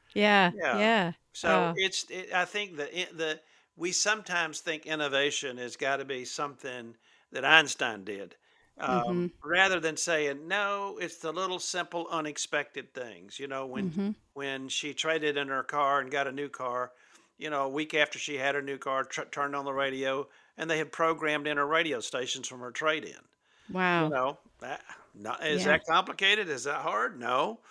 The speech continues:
Speaker 2: It's very easy, but look at the impact that can have, those kind
Speaker 1: Mm-hmm.
Speaker 2: of little innovative kind of twist, um, that make a difference. And I think when you see, um, those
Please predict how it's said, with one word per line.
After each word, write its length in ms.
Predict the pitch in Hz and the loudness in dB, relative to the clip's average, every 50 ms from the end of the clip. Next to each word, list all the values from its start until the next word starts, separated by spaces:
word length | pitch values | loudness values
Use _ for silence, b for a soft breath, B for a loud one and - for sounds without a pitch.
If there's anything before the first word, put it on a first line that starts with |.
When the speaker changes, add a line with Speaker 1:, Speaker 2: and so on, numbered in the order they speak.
| B B B B B B B B B | B B B B B B B B B
Speaker 2:
It's 180 | - 143 - - | -6 -6 -6 0
very 260 | - 185 202 240 247 180 | 2 4 6 6 4 4
easy, 420 | 147 135 117 104 110 107 123 - - | 0 -2 -4 -6 -8 -12 -12 -14 -10
but 300 | 139 151 147 143 - - - | -4 -2 -2 -2 -2 -6 -12
look 280 | 147 143 165 196 185 220 | -6 -2 -2 -2 -2 -4
at 80 | 180 | -6
the 160 | 190 180 170 165 180 | -4 -4 -2 0 0
impact 580 | 196 214 214 196 - 156 131 117 113 - - | 0 0 -2 -6 -4 -4 -4 -4 -6 -6 -4
that 220 | 147 143 139 - - | -2 -2 -2 -2 -4
can 140 | - 123 120 | -10 -10 -6
have, 420 | 120 156 170 160 135 110 110 113 | -4 -2 -2 -2 -2 -4 -6 -6
those 280 | 131 135 139 - 185 180 | -4 -2 0 0 2 0
kind 280 | 170 151 151 147 143 143 | 0 0 0 0 0 0
Speaker 1:
Mm-hmm. 0 | |
Speaker 2:
of 120 | - - | -2 -4
little 380 | 139 139 135 135 131 135 131 - _ _ | -6 -6 -4 -4 -6 -6 -8 -12 _ _
innovative 800 | - 156 165 170 180 180 160 160 156 151 147 147 147 143 135 - | -4 -2 0 0 0 0 0 0 0 0 -2 -2 -4 -6 -8 -8
kind 200 | - 143 139 135 | -6 -4 -4 -4
of 240 | 135 135 120 - - | -4 -6 -8 -10 -14
twist, 500 | - - 160 131 120 117 - - - - b b b b b b b b b b - | -8 -2 0 0 0 0 -4 -8 -12 -14 b b b b b b b b b b -10
um, 460 | - 135 127 123 123 120 120 117 120 | -6 -6 -4 -2 -2 -4 -4 -6 -8
that 140 | 123 135 143 | -8 -8 -8
make 240 | 135 139 135 131 - | -6 -6 -6 -6 -8
a 60 | 113 | -6
difference. 400 | 113 117 113 - - - - - | -6 -6 -6 -6 -12 -12 -12 -10
And 100 | 123 135 | -4 0
I 140 | 147 156 151 | 2 2 2
think 220 | - 175 190 180 - | 2 0 0 0 0
when 140 | 170 143 135 | -6 -6 -4
you 120 | 139 135 | -4 -4
see, 520 | 127 - - - 165 151 147 147 147 147 b b b b b b b b b b b _ - | -2 -2 -2 -2 -2 -2 -2 -2 -6 -8 b b b b b b b b b b b _ -10
um, 720 | - 127 120 120 120 120 123 120 117 117 113 113 113 110 101 _ _ 143 | -8 -6 -6 -6 -4 -6 -6 -8 -8 -10 -12 -12 -14 -16 -18 _ _ -8
those 420 | 131 139 135 135 135 135 120 - | -2 0 2 2 2 0 -2 -4